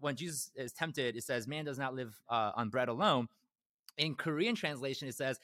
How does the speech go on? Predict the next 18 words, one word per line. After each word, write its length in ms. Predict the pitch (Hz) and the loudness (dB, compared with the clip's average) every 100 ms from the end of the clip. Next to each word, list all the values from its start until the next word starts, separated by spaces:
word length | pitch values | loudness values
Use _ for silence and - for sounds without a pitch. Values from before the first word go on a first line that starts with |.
| - - | -14 -8
"Man 280 | 143 185 214 | 0 0 4
does 160 | 185 160 | 2 6
not 180 | 160 156 | 4 6
live 120 | 147 | 2
on 120 | 135 | 2
rice 200 | 143 170 | 4 2
cakes 240 | - 135 131 | 2 -2 0
alone," 320 | 113 101 98 - _ - | 0 0 -2 -8 _ -6
'cause 120 | 139 | -2
the, 160 | 156 | -2
the 200 | 139 147 160 | -2 2 2
idea 340 | 175 196 170 | 2 4 2
of 140 | 127 | 2
bread, 300 | 147 190 190 | 4 10 10
the 180 | 170 156 | 8 0
bread 260 | 120 175 185 | 4 6 6
doesn't 180 | 147 135 | 4 -2
exist 600 | 110 107 175 147 - - | -2 6 8 8 2 -10